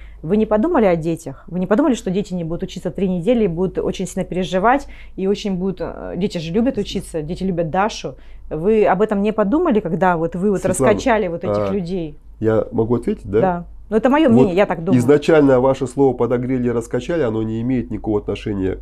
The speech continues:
Speaker 2: к действительности, поэтому
Speaker 1: Мгм.
Speaker 2: ваш вопрос
Speaker 1: То есть вы,
Speaker 2: тоже,
Speaker 1: вы этого не
Speaker 2: ваш
Speaker 1: сделали,
Speaker 2: вопрос
Speaker 1: да?
Speaker 2: тоже не имеет никакого отношения, потому что
Speaker 1: Да.
Speaker 2: то же самое, что я бы вас спросил: "Светлана,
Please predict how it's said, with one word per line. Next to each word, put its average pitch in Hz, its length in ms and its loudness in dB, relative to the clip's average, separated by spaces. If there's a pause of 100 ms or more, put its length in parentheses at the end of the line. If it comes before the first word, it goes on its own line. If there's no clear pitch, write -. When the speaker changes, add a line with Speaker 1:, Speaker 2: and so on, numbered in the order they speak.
Speaker 2:
к 92 260 -2
действительности, 101 640 -4
поэтому 98 380 -2
Speaker 1:
Мгм. 101 80 2
Speaker 2:
ваш - 120 0
вопрос 143 300 -2
Speaker 1:
То 233 60 4
есть - 100 0
вы, 190 60 4
Speaker 2:
тоже, 285 220 4
Speaker 1:
вы 240 120 2
этого 285 160 0
не 269 80 4
Speaker 2:
ваш 214 120 4
Speaker 1:
сделали, 214 220 4
Speaker 2:
вопрос 226 220 6
Speaker 1:
да? 262 80 -10
Speaker 2:
тоже 160 260 6
не 135 160 4
имеет 135 220 4
никакого 120 320 0
отношения, 117 500 0
потому 135 320 0
что 180 120 -2
Speaker 1:
Да. 180 60 0
Speaker 2:
то 180 120 2
же 175 40 -6
самое, 180 220 2
что 147 140 -2
я 151 120 2
бы 139 100 -2
вас 139 80 0
спросил: 139 260 -6
"Светлана, 156 320 -4